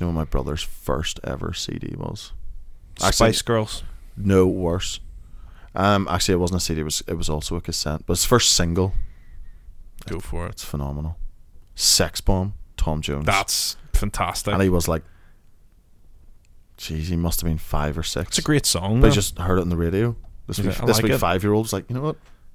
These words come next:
Speaker 2: I like it.
Speaker 1: I
Speaker 2: I
Speaker 1: like
Speaker 2: think
Speaker 1: it."
Speaker 2: I'm gonna be a sex bomb.
Speaker 1: Yeah, I think I'm a sex bomb. I can give it to you when you need to come along.
Speaker 2: What was your first single?
Speaker 1: First single?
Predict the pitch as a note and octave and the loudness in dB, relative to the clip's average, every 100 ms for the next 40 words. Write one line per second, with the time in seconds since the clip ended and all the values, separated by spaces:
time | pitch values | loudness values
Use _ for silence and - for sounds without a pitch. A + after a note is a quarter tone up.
0 | - C#3 G2 G#2 G#2+ D#3 D#3 C#3+ A#2+ A2 | 0 0 0 -2 -4 2 4 4 4 2
1 | A#2 A#2+ A#2+ A#2+ C3 F#2 - - - - | 2 2 4 4 4 -2 -6 -8 -4 0
2 | B2+ A2 C3 - C#3 E2 E2 G#2+ - G2+ | 2 2 0 -4 -4 -4 -2 -2 -2 -2
3 | - - A2 A2+ - - - C#3+ A#2 F2 | -2 -2 0 -2 -8 -8 -2 0 2 0
4 | - F2+ G#2+ A#2+ - - - A2 F2+ F2+ | 0 0 0 -2 -8 -20 -8 -2 2 2
5 | - F#2+ F2 E2+ F#2+ D3+ A2+ G#2 A#2+ D3 | 2 0 2 4 6 6 4 4 4 2
6 | E3+ - - - - - - - - G#2+ | 2 0 -6 -20 -20 -20 -18 -6 -2 0
7 | A2 A2 - - - F2+ - - F2+ F#2+ | 2 0 -4 -8 -2 2 6 6 4 4
8 | B2 | 6